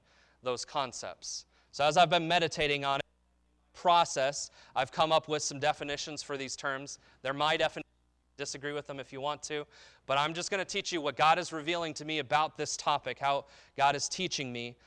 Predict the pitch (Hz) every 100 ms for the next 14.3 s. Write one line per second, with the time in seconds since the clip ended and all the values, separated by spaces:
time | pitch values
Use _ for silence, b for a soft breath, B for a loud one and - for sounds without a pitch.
0 | b - 127 156 175 180 175 - 147 139
1 | 151 151 151 139 - - 110 92 _ _
2 | _ - 156 190 185 185 175 151 170 -
3 | 175 175 151 147 135 - - 113 107 -
4 | - b b 135 147 160 156 139 - 156
5 | 160 135 120 110 - b b - 123 127
6 | 117 113 117 b b _ 120 - - 131
7 | 110 123 147 131 143 160 170 180 180 180
8 | - 175 180 180 175 156 139 151 147 131
9 | 131 139 160 156 160 b b b - 139
10 | 131 139 127 120 139 - - 131 120 117
11 | - 110 92 92 98 _ _ 113 110 -
12 | b b b b _ 151 156 160 202 202
13 | 185 160 160 175 202 175 165 147 - 151
14 | 113 - -